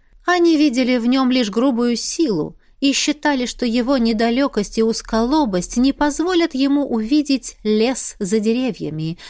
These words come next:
и тем самым позволили Харлану подобраться к ним слишком близко. Пока они смотрели на него сверху вниз, он медленно и методично, ниточка за ниточкой, распутывал клубочки.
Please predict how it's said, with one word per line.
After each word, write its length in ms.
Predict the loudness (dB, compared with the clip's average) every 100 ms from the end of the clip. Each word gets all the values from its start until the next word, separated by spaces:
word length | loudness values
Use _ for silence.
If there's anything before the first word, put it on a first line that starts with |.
| -4
и 100 | -4
тем 240 | -2 -2
самым 380 | -2 -2 0 -2
позволили 640 | -2 -4 -2 0 0 0 -2
Харлану 720 | -2 -2 0 -2 -4 -4 -2
подобраться 680 | -2 0 0 -2 -2 -4 -4
к 100 | -2
ним 200 | -2 -2
слишком 840 | 0 2 2 -2 -12 -6 -2 0
близко. 680 | 0 0 -4 -10 -8 -8 -8 -20 _
Пока 320 | -4 -2 -2
они 220 | 0 -2
смотрели 460 | -2 -4 -2 0 0
на 120 | 0
него 220 | 0 -2
сверху 520 | -2 -2 0 0 -2 -4
вниз, 480 | 0 0 0 -2 -8 -14 -20 -4
он 260 | 0 2 4
медленно 460 | 2 2 2 2
и 20 | 2
методично, 760 | 2 0 2 2 2 0 0
ниточка 440 | 2 2 -2 0 0
за 160 | 2
ниточкой, 560 | 2 0 0 -6 -2 -2
распутывал 920 | 0 -4 -12 _ -4 -2 -4 -4 -6
клубочки. 880 | -4 -6 -2 -4 -4 -10 -14 -18 -18